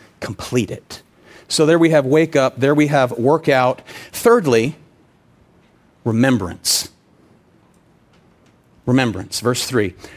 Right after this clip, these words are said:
"Remember then what you received and heard." You know, a great deal of the Christian life is all about remembering, beloved. That's why I say, like Paul and Peter, "I do not cease to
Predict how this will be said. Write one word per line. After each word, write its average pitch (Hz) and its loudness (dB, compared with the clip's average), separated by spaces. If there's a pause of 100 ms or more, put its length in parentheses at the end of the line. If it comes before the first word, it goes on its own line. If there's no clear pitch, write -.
(200)
"Remember 170 2
then 98 -4 (1200)
what 151 2
you 240 4
received 175 2 (400)
and 107 0 (560)
heard." - -4 (540)
You 190 0
know, 202 2
a 180 2
great 180 0
deal 190 2
of 156 -2
the 147 -2
Christian 180 -2
life 151 2
is 127 -2
all 151 2
about 151 0
remembering, 143 0
beloved. 170 0 (880)
That's 165 0
why 180 6
I 160 4
say, 180 4
like 135 2
Paul 165 2
and 139 0
Peter, 156 2
"I 139 4
do 160 2
not 180 2
cease 185 0
to 160 2